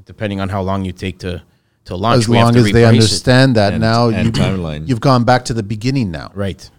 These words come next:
Speaker 1: Now the timeline is out the window. They're in,
Speaker 2: Yeah.
Speaker 1: they're in our material breach.
Speaker 2: But now that makes your admin side of the business work harder to achieve the same amount of money now.
Speaker 1: Exactly.
Speaker 3: Do you have any penalty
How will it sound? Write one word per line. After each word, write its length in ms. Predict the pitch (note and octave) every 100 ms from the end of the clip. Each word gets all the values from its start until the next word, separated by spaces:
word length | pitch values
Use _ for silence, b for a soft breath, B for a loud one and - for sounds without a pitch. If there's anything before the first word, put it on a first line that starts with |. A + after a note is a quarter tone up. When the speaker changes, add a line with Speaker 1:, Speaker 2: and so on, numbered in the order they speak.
| _
Speaker 1:
Now 180 | G2 A2+
the 120 | G#2+
timeline 500 | G2+ A#2 A#2 A2+ G2
is 100 | G2
out 160 | G#2+ G2
the 60 | F#2
window. 380 | F#2+ F#2 E2+ - _ _ _ -
They're 140 | G#2+
in, 80 | G2+
Speaker 2:
Yeah. 280 | G2+ G2 F#2
Speaker 1:
they're 120 | G#2+
in 80 | G#2
our 160 | G#2+
material 460 | G#2 G2 G2+ G2 E2+
breach. 380 | F2 D#2+ - -
Speaker 2:
But 100 | C3+
now 200 | D3+ E3
that 260 | D3+ F#3+ F3
makes 340 | E3+ D#3+ -
your 600 | A2+ A#2+ C#3 C3 B2 - -
admin 640 | B2+ B2+ A2+ A2+ G#2+ F2+
side 360 | - A#2 G#2+
of 60 | F#2+
the 80 | F2+
business 920 | F#2 B2+ G#2 F2+ E2 E2 - - - _ _
work 480 | G#2+ G#2 A2+ G#2+ - _ _
harder 560 | C#3+ D#3 G2+ E2 A#2+ - _ _ _ _ _ _ _
to 120 | -
achieve 260 | A#2+ - A2
the 80 | G2
same 200 | A#2+ G#2+
amount 220 | G2 F#2
of 60 |
money 280 | F#2 G#2 F#2+
now. 260 | E2 D#2 G#2 -
Speaker 1:
Exactly. 600 | E2+ F2+ E2+ - F2 - _ _ _ _ _
Speaker 3:
Do 80 | -
you 100 | F#2
have 120 | F2
any 180 | F2 E2+
penalty 840 | E2 F2 E2+ F#2 - G#2+ G2 G2